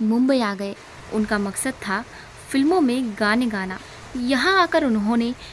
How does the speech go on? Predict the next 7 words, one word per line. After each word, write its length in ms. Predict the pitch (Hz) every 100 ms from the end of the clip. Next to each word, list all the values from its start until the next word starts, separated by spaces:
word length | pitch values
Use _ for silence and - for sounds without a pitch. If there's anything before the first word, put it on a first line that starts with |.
| -
बेमिसाल 760 | 220 208 262 294 240 220 208 226 - -
संगीतकार 680 | 214 208 254 - 208 185 - - -
अनिल 280 | 233 277 320
विश्वास 460 | 247 220 - 214 247
से 160 | - 262
मुलाकात 540 | 214 196 - 202 226
की। 160 | 208